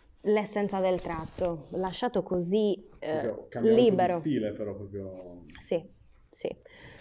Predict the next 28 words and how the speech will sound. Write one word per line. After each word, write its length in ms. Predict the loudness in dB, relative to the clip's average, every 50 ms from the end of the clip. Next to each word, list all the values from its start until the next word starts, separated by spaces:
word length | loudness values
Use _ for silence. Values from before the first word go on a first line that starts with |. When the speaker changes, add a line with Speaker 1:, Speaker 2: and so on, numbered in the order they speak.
| -18 -10 -6
Speaker 2:
Vedo 180 | -4 -2 -2
che 100 | -2 -2 -4
il 80 | -4
colore 280 | -2 0 2 2 2 2
predominante 540 | 0 -2 -2 -2 0 0 0 -2 -2 -4 -6
è 100 | -8 -8
quello, 420 | -8 -8 -6 -6 -6 -6 -8 -12 -16 -20 -16 -10
l'azzurrino 600 | -8 -6 -6 -6 -4 -4 -4 -2 -2 -4 -4 -4
delle 160 | -4 -6 -6
mascherine. 440 | -8 -10 -12 -14 -14 -12 -10 -10 -10 -10 -8 -6
Speaker 1:
Esattamente, 720 | -4 -4 -4 -4 -4 -4 -4 -4 -4 -4 -4 -4 -2 -2 -4
è 80 | -4
fatto 720 | -4 -6 -8 -8 -4 -2 0 0 2 0 0 0 0 0 0
assolutamente 600 | -2 -2 -4 -4 -4 -2 -2 -2 -2 -2 -2 -4
apposta. 460 | -4 -2 0 0 0 0 0 -2 -2
Poi 300 | 2 4 2 2 2 0 -8 -16 -20 -20 -20 -14 -4 0
il 140 | 0 4
blu 100 | 6 8
e 60 | 8 8
l'azzurro, 920 | 8 6 4 4 4 4 4 6 6 4 4 4 4 0 -2 -4 -8 -8 -6
nonostante 420 | -4 -2 -2 -2 -2 -2 0 0 0
il 80 | 0 0
rosso 280 | 0 -2 -2 -2 -6
sia 160 | -6 -6 -4
il 60 | -4 -4
mio 100 | -4 -4
colore 300 | -6 -4 -4 -2 -2 -2
preferito, 720 | -4 -2 -2 -2 -2 -2 -2 -2 -2 -2 -2 -4 -6